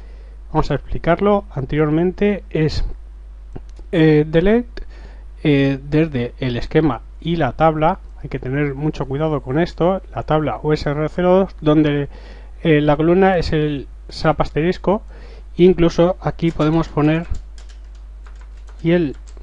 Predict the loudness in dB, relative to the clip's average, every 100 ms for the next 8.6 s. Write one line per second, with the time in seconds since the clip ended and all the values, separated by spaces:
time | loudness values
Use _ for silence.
0 | -4 0 2 4 4 4 2 6 4 4
1 | -6 -18 -18 -18 -16 -16 -18 -18 -16 -16
2 | -10 -2 -2 0 2 4 2 -2 -10 -12
3 | -4 0 2 2 4 2 2 0 4 4
4 | 4 0 2 2 2 0 -2 -6 -10 -16
5 | -16 -18 -18 -18 -18 -18 -18 -18 -18 -18
6 | -18 -18 -12 0 4 6 4 0 0 2
7 | 2 2 2 2 0 0 2 6 6 4
8 | 4 2 2 4 2